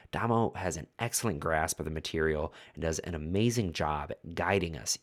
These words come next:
into the waters of this often topsy-turvy world. So that's what we're gonna be talking about today, everybody. If you want to plug into Damo's platform beyond this episode,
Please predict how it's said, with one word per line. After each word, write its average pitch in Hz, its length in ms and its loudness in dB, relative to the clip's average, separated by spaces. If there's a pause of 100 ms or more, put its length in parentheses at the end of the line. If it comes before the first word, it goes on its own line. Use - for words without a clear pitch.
into 120 260 2
the 101 140 4
waters 80 600 6 (280)
of 80 60 -6
this 78 220 -4
often 85 520 -2
topsy-turvy 71 1200 -8
world. - 600 -12 (720)
So - 120 -8
that's 127 200 8
what 127 80 8
we're 117 100 6
gonna 107 140 6
be 95 80 4
talking 87 320 8
about 76 180 6
today, 73 320 -2
everybody. 76 580 -2
If 82 120 -4
you 95 120 2
want 123 300 2
to - 80 -6
plug 95 260 0
into 90 200 -2
Damo's 82 440 0
platform 80 520 0
beyond 82 400 0
this 110 120 2
episode, 78 520 0